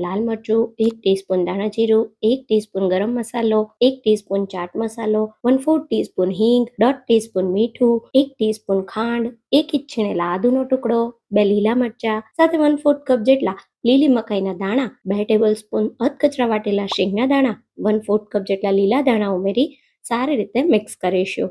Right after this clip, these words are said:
બધું સરસ મિક્સ થઈ જાય એટલે થોડું થોડું કરતા જઈ અડધા કપ જેટલું અથવા જરૂરિયાત પ્રમાણે પાણી ઉમેરી મીડિયમ કટ ખીરું બનાવીશું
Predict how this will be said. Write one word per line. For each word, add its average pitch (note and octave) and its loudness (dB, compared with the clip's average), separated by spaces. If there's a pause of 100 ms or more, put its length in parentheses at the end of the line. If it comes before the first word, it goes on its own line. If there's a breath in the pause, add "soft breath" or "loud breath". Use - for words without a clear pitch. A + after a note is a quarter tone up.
(140)
બધું C#4 4
સરસ A#3+ -2
મિક્સ - -10
થઈ B3 2
જાય G3+ -2
એટલે A3+ 0
થોડું C4+ 0
થોડું D4 2
કરતા A3 -2
જઈ A3+ 0 (160 loud breath)
અડધા A#3+ 2
કપ C4+ -4
જેટલું D4 -2
અથવા A3 -4 (100)
જરૂરિયાત C#4+ 0
પ્રમાણે A3+ -2
પાણી G#3+ 0
ઉમેરી G#3+ -2 (160)
મીડિયમ B3 4
કટ G#3+ -4 (120)
ખીરું G#3+ 2
બનાવીશું F#3+ -4